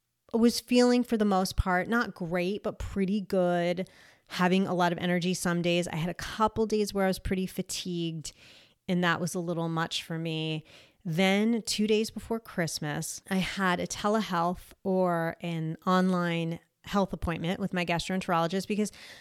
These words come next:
at that point I'd been bleeding for months, and I was like, "All right, I've got to talk to him." So I talked to him,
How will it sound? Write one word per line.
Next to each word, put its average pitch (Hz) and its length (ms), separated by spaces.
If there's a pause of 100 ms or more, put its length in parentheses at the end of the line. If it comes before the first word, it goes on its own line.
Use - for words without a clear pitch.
(560)
at 214 140
that 262 240
point 247 400
I'd 208 120
been 190 120
bleeding 180 340
for 180 140
months, 170 340
and 175 60
I 170 40
was 156 100
like, 165 100
"All 160 60
right, 160 160
I've 151 100
got 165 140
to 160 80
talk 156 320
to 175 100
him." 165 300
So 185 120
I 180 60
talked 262 360
to 247 80
him, 240 440